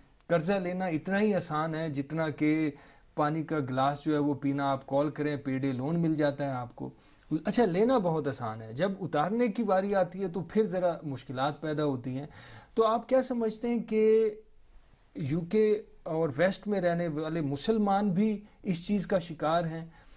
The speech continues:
अ, बाकी माशरे में तो हमें नज़र आता ही है कि उनमें भी हर तरह के लोग हैं। कुछ ऐसे, अ, जो हैं यहाँ पे लोग हैं कि वो अपने अभी भी कैश पे ही वो बिलीव रखते हैं, वो क्रेडिट कार्ड यूज़ भी नहीं करते।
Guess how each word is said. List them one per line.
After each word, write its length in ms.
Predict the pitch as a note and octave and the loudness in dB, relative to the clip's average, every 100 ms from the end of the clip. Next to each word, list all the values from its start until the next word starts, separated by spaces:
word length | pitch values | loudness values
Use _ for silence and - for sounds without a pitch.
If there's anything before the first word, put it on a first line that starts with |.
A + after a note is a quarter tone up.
| - _ - | -20 _ -4
अ, 40 | C#3+ D3+ D3 D#3 - D#3+ | 0 2 0 -6 -10 -2
बाकी 720 | B2 E3+ F3 A3+ A3 G#3+ F3 | 2 2 2 2 2 -2 0
माशरे 320 | E3+ E3+ G3+ | 0 0 -4
में 180 | F#3+ F3 | -2 -2
तो 80 | |
हमें 200 | E3+ F3 | -2 0
नज़र 300 | E3+ D#3+ D3+ | -2 0 2
आता 240 | C3+ C3 F3+ | 2 0 0
ही 120 | F#3 | 0
है 240 | C#3+ B2 | 0 -4
कि 480 | G3 - F3 F#3+ - - - | -10 -4 0 0 -2 -10 -2
उनमें 340 | G3 A3+ A#3 | 2 4 4
भी 80 | A3 | 2
हर 180 | E3+ F3 | 0 0
तरह 280 | F#3+ E3+ D3+ | 0 0 0
के 120 | C#3 | -2
लोग 240 | B2+ B2 | -2 -2
हैं। 100 | C#3+ | -4
कुछ 280 | C#3+ D#3+ - D3 | -2 -4 -4 -2
ऐसे, 400 | D3 - F#3 F#3 | -2 2 2 2
अ, 100 | - D3+ D3 D3+ - C#3+ | 0 -2 -2 -2 -4 -4
जो 160 | C3+ C#3+ | 0 0
हैं 140 | D3 | 0
यहाँ 220 | C#3+ C#3 | 0 0
पे 240 | C3+ C#3+ C3+ | 0 0 0
लोग 280 | C3+ C3+ | 0 -2
हैं 100 | C3+ | -4
कि 120 | C#3 D3 | -2 -2
वो 160 | C#3 | 0
अपने 360 | C#3 C#3 D3 C#3 - - - - - - - - | -2 -4 -6 -8 -14 -20 -20 -20 -20 -20 -12 -2
अभी 200 | D#3 G#3 | 2 4
भी 120 | G#3 | 2
कैश 360 | - F3 E3+ - | 2 2 2 0
पे 180 | F3 | 0
ही 120 | F3 F#3 | 2 2
वो 120 | D#3+ | 0
बिलीव 400 | C#3 C#3 C#3 B2 | 0 2 0 0
रखते 300 | A#2 - - | -8 -10 -16
हैं, 140 | - - - | -16 -20 -10
वो 340 | C#3 D3+ D#3 D3 | -2 0 0 -2
क्रेडिट 360 | D3+ D3 D#3 - | 0 0 0 -2
कार्ड 340 | D3 C#3+ C3+ - | 0 0 -4 -8
यूज़ 280 | C#3 E3+ F#3 | -2 0 2
भी 140 | E3 | 0
नहीं 200 | E3 C3 | 0 -2
करते। 360 | A#2 A2+ - - | -6 -10 -12 -18